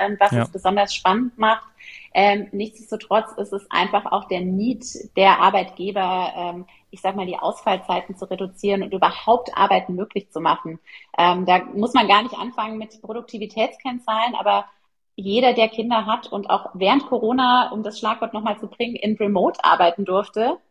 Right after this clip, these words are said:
Speaker 1: oder vielleicht auch jetzt weiterhin, der weiß, dass man einfach keine Effizienz hat, wenn parallel dazu Kinder zu betreuen sind. Und, ähm, ja, es fällt ja,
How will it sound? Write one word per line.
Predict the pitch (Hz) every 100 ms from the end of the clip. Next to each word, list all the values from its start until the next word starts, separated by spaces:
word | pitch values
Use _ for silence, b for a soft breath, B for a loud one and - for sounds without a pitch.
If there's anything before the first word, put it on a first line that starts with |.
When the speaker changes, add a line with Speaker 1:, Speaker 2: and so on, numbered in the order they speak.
| _ -
Speaker 1:
oder | 190 190
vielleicht | 190 185 -
auch | -
jetzt | 196 -
weiterhin, | 180 190 226 220 226 B B B -
der | 202
weiß, | 185 240 302
dass | - 208
man | 208 208 -
einfach | 165 220 233 -
keine | 214 202 -
Effizienz | - - - 190 240
hat, | 220 208
wenn | 196 208 196 _ _
parallel | - 202 190 185 202
dazu | 190 185 185
Kinder | 196 208 -
zu | -
betreuen | - - 147 156
sind. | - 156 - B B B B
Und, | 190 190 196 190
ähm, | - 180 185 190 185 196
ja, | 190 190 -
es | 202 -
fällt | 240 254
ja, | 240 226